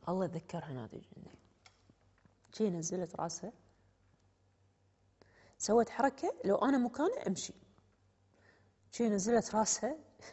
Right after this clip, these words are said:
ظلت تضحك. <laughs>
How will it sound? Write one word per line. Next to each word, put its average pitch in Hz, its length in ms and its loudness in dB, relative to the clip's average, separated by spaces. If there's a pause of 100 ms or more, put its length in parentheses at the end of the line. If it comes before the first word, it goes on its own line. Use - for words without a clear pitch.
(720)
ظلت 220 340 6
تضحك. - 580 -2 (800)
<laughs> - 480 4